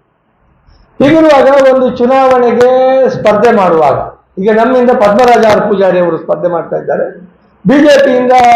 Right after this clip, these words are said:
ಬ್ರಿಜೇಶ್ ಚೌಟ ಅವರು ಸ್ಪರ್ಧೆ ಮಾಡ್ತಾರೆ ಅಂತ ಒಂದು, ಆ, ಮಾಹಿತಿ ಬಂದಿದೆ.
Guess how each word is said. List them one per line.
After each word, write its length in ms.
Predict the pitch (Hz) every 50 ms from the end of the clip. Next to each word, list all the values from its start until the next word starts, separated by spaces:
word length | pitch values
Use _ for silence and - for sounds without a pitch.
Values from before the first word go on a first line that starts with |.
| 233 226 220
ಬ್ರಿಜೇಶ್ 420 | 190 185 214 220 254 262 226 -
ಚೌಟ 240 | - 240 233 226 226
ಅವರು 240 | 220 220 214 214 214
ಸ್ಪರ್ಧೆ 320 | 214 - 226 202 190 220
ಮಾಡ್ತಾರೆ 420 | 214 208 196 190 - 202 190 185 190
ಅಂತ 180 | 202 220 214
ಒಂದು, 640 | 269 240 214 208 208 196 196 190 185 196 196 190 - _ _ _ _ 202
ಆ, 240 | 196 196 196 196
ಮಾಹಿತಿ 440 | 190 196 208 208 208 202 190 196 - 196 190 175
ಬಂದಿದೆ. 480 | 151 135 123 117 113 120 - - -